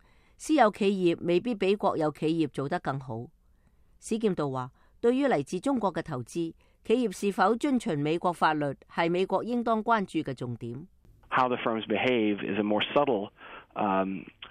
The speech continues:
Speaker 2: more difficult
Speaker 1: 史劍道話，企業嘅行為不易察覺，難以評估。唔好對二零一六年中國嘅對外投資增長過度反應。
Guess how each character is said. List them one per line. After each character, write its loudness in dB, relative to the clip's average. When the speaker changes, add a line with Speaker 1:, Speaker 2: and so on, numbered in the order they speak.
Speaker 2:
more 0
difficult -2
Speaker 1:
史 -2
劍 2
道 0
話， -4
企 0
業 0
嘅 0
行 -2
為 2
不 2
易 -2
察 -2
覺， -4
難 0
以 0
評 -6
估。 -10
唔 0
好 4
對 4
二 2
零 2
一 2
六 0
年 2
中 0
國 2
嘅 2
對 0
外 2
投 -4
資 -6
增 0
長 0
過 -2
度 -4
反 -8
應。 -8